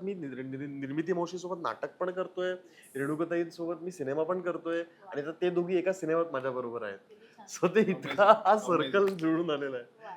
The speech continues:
Speaker 1: त्यामुळे it is very nice.
Speaker 2: मस्त. ऋता, तुझं माझ्या मते, अ, तू आधी वेब सिरीज केलीस ताईंसोबत, पण ह्या सिनेमात कदाचित फार जेवढे अभिनयाचे, अ, सीन आहेत त्याच्यापेक्षा कमी असतील, पण कसं वाटलं, एक गेस्चर असतं किंवा एक छान एक, अ, आई मुलाचं नातं आपण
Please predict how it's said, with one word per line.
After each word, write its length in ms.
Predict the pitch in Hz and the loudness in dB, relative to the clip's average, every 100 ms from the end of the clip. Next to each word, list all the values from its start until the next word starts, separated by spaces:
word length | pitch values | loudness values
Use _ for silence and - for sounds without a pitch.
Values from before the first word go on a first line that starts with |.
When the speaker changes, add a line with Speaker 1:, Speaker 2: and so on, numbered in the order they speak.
| - | -6
Speaker 1:
त्यामुळे 380 | 143 147 160 160 | -2 0 0 -2
it 60 | 151 | -4
is 100 | 156 | -6
very 200 | 143 135 | -8 -8
nice. 480 | 120 117 - - - | -10 -14 -18 -20 -10
Speaker 2:
मस्त. 280 | 208 - 175 - - 247 | -10 -10 -14 -16 -10 -6
ऋता, 260 | 277 285 | -4 -4
तुझं 300 | 349 330 330 | -2 0 0
माझ्या 260 | 339 285 302 | 0 -2 -4
मते, 340 | 302 - 294 | -6 0 0
अ, 220 | 285 226 220 | 2 0 -2
तू 140 | 262 | 2
आधी 220 | 240 226 | 2 2
वेब 180 | 254 208 | -4 -4
सिरीज 260 | 254 240 - | -6 -8 -6
केलीस 320 | 233 247 - | -8 -6 -6
ताईंसोबत, 360 | 202 202 220 | -6 -6 -8
पण 200 | 240 311 | -4 -2
ह्या 160 | 311 302 | 2 0
सिनेमात 280 | 320 294 294 302 | 0 -6 -4 0
कदाचित 320 | 277 277 320 | 0 0 -4
फार 480 | - 294 262 277 247 | 0 4 4 2 -2
जेवढे 280 | 220 247 269 | -2 4 4
अभिनयाचे, 540 | 220 240 247 240 240 | 4 0 -4 -2 -4
अ, 280 | 233 226 208 - | -2 -4 -4 -8
सीन 280 | - 233 220 | -12 -8 -6
आहेत 120 | 220 - | -8 -6
त्याच्यापेक्षा 420 | 233 240 240 269 | -6 -4 -4 -6
कमी 300 | 269 262 254 | -2 -2 -2
असतील, 280 | 233 - 233 - - - | -6 -6 -10 -10 -10 -8
पण 100 | 302 | -2
कसं 240 | 311 330 | 0 0
वाटलं, 180 | 247 220 | 0 -2
एक 60 | |
गेस्चर 380 | 220 226 226 269 | -2 -4 -2 -2
असतं 420 | 233 - 220 208 196 | -2 -6 -4 -4 -4
किंवा 160 | 208 202 | -6 -6
एक 120 | 202 - - | -6 -10 0
छान 260 | 220 214 214 196 | 0 0 -4 -10
एक, 320 | 202 - 226 | -12 -12 -6
अ, 220 | 214 202 190 - 196 180 185 - | -4 -4 -8 -14 -14 -14 -16 -2
आई 140 | 214 226 | 0 0
मुलाचं 440 | 233 226 220 240 | -2 -2 -2 -4
नातं 240 | 220 190 | -4 -4
आपण 240 | 214 233 | -6 -6